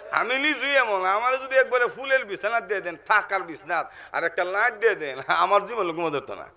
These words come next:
তো উনি তখন কাপড় টাপড় খুলে এই লাইটটা যখন নিবাইতে যাবে, কেমনে নিবাবে এই সিস্টেম তার জানা নাই। কারণ গ্রামের মানুষ তো, এখনো গ্রামে এমন সহজ সরল মানুষ আছে যারা এই আধুনিক প্রযুক্তির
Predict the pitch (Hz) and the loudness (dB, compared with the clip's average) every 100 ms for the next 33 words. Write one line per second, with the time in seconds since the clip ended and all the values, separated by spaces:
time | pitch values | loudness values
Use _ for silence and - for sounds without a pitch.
0 | _ - - - - - - - 285 311 | _ -20 -20 -20 -16 -16 -18 0 4 6
1 | 339 359 349 311 302 302 - - - - | 6 2 4 6 6 4 2 -6 -16 0
2 | 220 226 240 240 208 208 - 185 170 - | 2 4 2 4 4 4 0 -2 -2 -4
3 | - - _ _ 113 135 180 - 208 175 | -12 -20 _ _ -6 -2 -2 0 -4 -2
4 | 180 170 190 202 190 151 139 156 - 202 | -4 -4 0 0 0 -2 -2 -2 -2 -2
5 | 196 208 226 196 185 170 160 135 - 165 | -2 -2 -4 0 2 2 2 -2 -2 2
6 | 180 - - 196 - 190 185 - 151 131 | 2 2 -2 -2 0 0 0 4 4 4
7 | 117 131 127 98 73 67 - - _ - | 0 0 0 -4 -8 -10 -14 -20 _ -4
8 | 113 120 - - - 160 170 156 135 147 | -4 -4 -12 -12 0 0 0 -4 -6 -8
9 | 180 147 110 - - 147 160 226 240 202 | -4 -4 -6 -12 -10 -4 -2 -2 -4 -2
10 | 202 196 185 170 180 175 _ _ _ - | -2 -2 -4 -6 -8 -10 _ _ _ -2
11 | 196 196 190 165 147 139 160 131 113 143 | -2 -2 -2 -2 -2 -6 -6 -10 -8 -4
12 | 233 - - - - 160 185 180 143 151 | -4 -6 -16 -6 2 4 4 2 2 2
13 | 185 196 - - 208 208 208 - 190 | 2 -2 -4 2 4 4 2 4 4